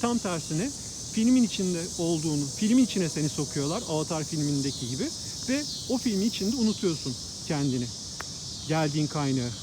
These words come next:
Avatar filmindeki o bedene giren insan esasında geldiği yeri biliyordu ama ona rağmen orada olmayı seçti.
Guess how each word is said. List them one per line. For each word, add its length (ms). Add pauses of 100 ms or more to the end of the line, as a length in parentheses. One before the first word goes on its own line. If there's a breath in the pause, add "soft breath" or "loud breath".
(140)
Avatar 360
filmindeki 640
o 160 (540 loud breath)
bedene 360
giren 320 (800)
insan 420
esasında 760 (440)
geldiği 460
yeri 200
biliyordu 440 (200)
ama 160
ona 200
rağmen 280
orada 300
olmayı 260
seçti. 380